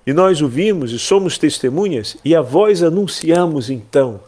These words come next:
a vida eterna que estava junto do Pai. Nós vos escrevemos estas coisas para que a nossa alegria fique completa.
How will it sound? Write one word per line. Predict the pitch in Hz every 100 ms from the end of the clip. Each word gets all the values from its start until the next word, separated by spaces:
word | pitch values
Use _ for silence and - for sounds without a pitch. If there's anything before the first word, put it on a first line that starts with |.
| -
a |
vida | 117 120 127
eterna | 113 - 113 107 104 95 _ _ _ _ _
que | 117
estava | - 113 110
junto | 110 107
do | 98
Pai. | - 90 90 - _ _ _ _ _ _ _ _ _ _
Nós | 120 135 135
vos | 135 120
escrevemos | 123 - 110 95 117 147 135 107
estas | 127 - 131 -
coisas | - - 110 120 95 95 - - - _ _ _ _ _ _ _ _ _ _ _ _ _ _
para | - 123 120
que | 110 - 120 - -
a | 104
nossa | 101 98 110 151 175 - 156
alegria | 139 110 107 135 143 - _ _ _ _
fique | - 247 -
completa. | 104 127 113 107 87 80 -